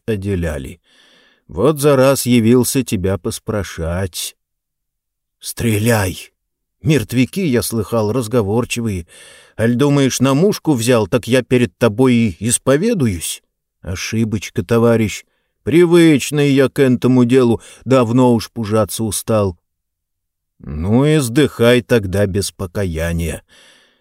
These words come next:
Сергей уж было крикнул, но монаховский голос толкнул его в грудь. «Скажешь, нет? Халзанов, он всем заворачивал». «А ты в глаза его видал?»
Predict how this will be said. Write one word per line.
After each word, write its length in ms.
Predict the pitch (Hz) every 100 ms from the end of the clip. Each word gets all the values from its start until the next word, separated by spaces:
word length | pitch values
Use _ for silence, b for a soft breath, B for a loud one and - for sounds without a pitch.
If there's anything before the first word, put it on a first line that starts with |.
| b _
Сергей 400 | - 110 113 160
уж 120 | 147 113
было 320 | 123 156 139
крикнул, 720 | - 135 185 - 143 120 98
но 140 | 98
монаховский 720 | 123 127 143 139 123 - 127
голос 460 | 113 120 139 127 -
толкнул 520 | - 117 - 117 117
его 240 | 107 107 104
в 80 |
грудь. 400 | 98 104 95 87 b b b b b b
«Скажешь, 720 | - - 117 147 135 123 -
нет? 480 | 101 131 143 - - _ _ _ _
Халзанов, 960 | - 110 92 117 131 123 113 - - _ _ _ -
он 380 | 120 151 185 170
всем 360 | - 160 127
заворачивал». 720 | 110 113 107 101 - 78 82 _ _ _ _ _ _ _ _ _ _
«А 140 | - 82
ты 220 | - 139
в 80 | 123
глаза 440 | 156 160 160 180
его 280 | 123 104 107
видал?» 520 | 107 135 202 220 185